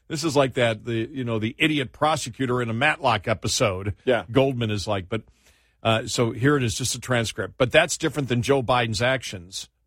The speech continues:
Speaker 1: Mister Archer." Right. "You're just talking about that Hunter was on the board." Right. And I think that's why, and then Goldman, and so, and then Archer,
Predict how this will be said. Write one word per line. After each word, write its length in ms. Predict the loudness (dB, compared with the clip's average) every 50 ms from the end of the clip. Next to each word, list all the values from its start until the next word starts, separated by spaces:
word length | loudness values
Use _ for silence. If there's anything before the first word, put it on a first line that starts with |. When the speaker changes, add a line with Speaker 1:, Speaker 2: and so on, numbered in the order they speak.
| _ -6
Speaker 1:
Mister 260 | -6 -4 -2 0 0
Archer." 320 | 0 0 -2 -4 -10 -12
Right. 400 | -6 0 0 2 2 0 -2 -6 _ _ _ _ _ _ _
"You're 120 | 0 0
just 180 | 0 0 -2 0
talking 380 | 4 4 4 4 2 -2 -4 0
about 260 | 2 2 2 2 0
that 100 | -4 -4
Hunter 260 | -2 -2 -2 -2 -2
was 180 | -2 -2 0 0
on 160 | 0 0 -2
the 80 | -4
board." 420 | -2 -2 0 0 0 -2 -4 -6 -12 _ _ _ _ _ _
Right. 320 | 0 4 4 4 4 2 0
And 100 | -2 -2
I 80 | -2
think 260 | -2 -2 -4 -4 0
that's 280 | 0 0 0 0 -2 0
why, 460 | 2 2 2 4 2 2 0 -2 -4 -8 _ _
and 100 | -14 -12
then 120 | -10 -10 -8
Goldman, 420 | -4 -2 -2 -2 -2 -4 -8 -10
and 200 | -8 -8 -8 -6
so, 480 | -6 0 0 2 2 2 0 -2 -4 -6 _
and 100 | -12 -8
then 80 | -4 -2
Archer, 440 | 0 0 0 -2 -6 -10 -10 -12